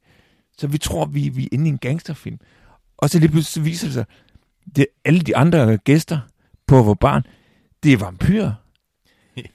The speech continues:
Speaker 1: Så det er en vampyrfilm lige pludselig. Så der bliver se-, og det kan jeg godt lide. Jeg synes, det,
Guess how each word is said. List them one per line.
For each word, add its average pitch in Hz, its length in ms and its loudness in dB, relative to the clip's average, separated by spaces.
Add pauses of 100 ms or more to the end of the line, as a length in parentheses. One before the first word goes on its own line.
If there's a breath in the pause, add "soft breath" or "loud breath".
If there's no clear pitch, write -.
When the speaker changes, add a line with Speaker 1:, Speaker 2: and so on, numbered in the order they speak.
(100)
Speaker 1:
Så 170 120 2
det 185 180 4
er 170 40 8
en 151 80 4
vampyrfilm 151 520 6
lige 113 120 -2
pludselig. 104 420 -6 (640)
Så 151 80 -4
der - 140 -6
bliver 170 200 -6
se-, - 260 -12
og 127 140 -8
det 170 120 -6
kan 180 80 -2
jeg 147 80 0
godt 160 220 -6
lide. 147 180 -10
Jeg 135 80 -6
synes, 151 180 -8
det, 120 360 -4